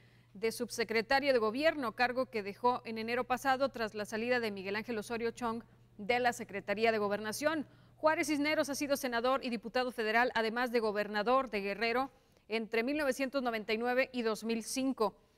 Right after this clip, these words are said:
Durante su gestión al frente del pri, Ochoa estuvo involucrado en polémicas por la millonaria liquidación que él mismo se dio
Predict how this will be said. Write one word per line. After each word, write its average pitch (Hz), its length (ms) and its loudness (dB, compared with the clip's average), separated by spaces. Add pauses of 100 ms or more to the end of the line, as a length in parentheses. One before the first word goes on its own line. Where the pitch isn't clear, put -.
(100)
Durante 262 520 4
su 254 120 -4
gestión 320 300 -2
al 339 120 0
frente 311 280 0
del 233 140 0
pri, 220 340 -2 (240)
Ochoa 285 300 2
estuvo 302 280 -2
involucrado 269 580 4
en 247 100 0
polémicas 240 720 -2
por 226 200 -2
la 214 120 2
millonaria 233 680 -2
liquidación 220 760 -2 (340)
que 247 200 4
él 302 140 2
mismo 302 500 -2
se - 260 -8
dio 214 320 -2